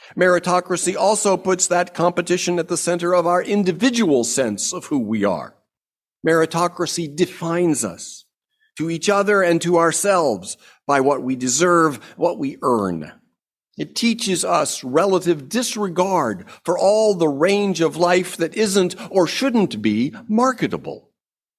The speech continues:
It may help to look more closely at the two factors that make up merit or deservingness.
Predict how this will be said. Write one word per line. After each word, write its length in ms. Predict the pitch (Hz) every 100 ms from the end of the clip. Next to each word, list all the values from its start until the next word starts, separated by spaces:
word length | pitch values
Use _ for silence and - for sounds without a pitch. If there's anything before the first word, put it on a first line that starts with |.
| _ _ _ _
It 100 | -
may 140 | 196 226
help 240 | 185 220
to 80 | 214
look 220 | 196 196
more 160 | 190 185
closely 420 | - 196 180 180
at 100 | 156
the 80 | 156
two 260 | - 180
factors 580 | 175 165 151 151 147 127
that 160 | - -
make 320 | 135 127 123
up 420 | 123 104 - -
merit 440 | 104 110 92 92 -
or 140 | 95
deservingness. 920 | 90 95 101 87 87 78 78 - -